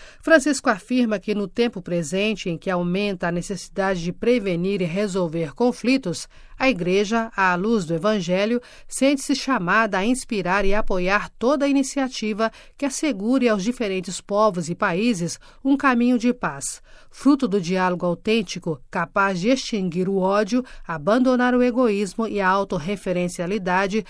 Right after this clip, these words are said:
superar os desejos de poder e ultraje dos mais fracos e últimos. Para ser uma mediadora crível diante da opinião pública mundial,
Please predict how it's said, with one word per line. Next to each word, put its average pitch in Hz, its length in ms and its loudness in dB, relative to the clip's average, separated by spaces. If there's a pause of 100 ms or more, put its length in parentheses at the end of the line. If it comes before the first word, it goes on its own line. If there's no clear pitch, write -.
(220)
superar 247 640 2
os 220 140 0
desejos 196 560 0
de 165 80 -4
poder 190 560 0 (200)
e 247 140 6
ultraje 214 600 2
dos 180 180 -2
mais 240 300 0
fracos 170 560 -6
e 185 60 0
últimos. 170 800 -4 (140)
Para 269 240 2
ser 339 240 -2
uma 302 160 2
mediadora 180 640 -2
crível 185 540 -4
diante 170 380 -2
da 175 100 -4
opinião 170 400 -4
pública 175 420 -6
mundial, 208 560 0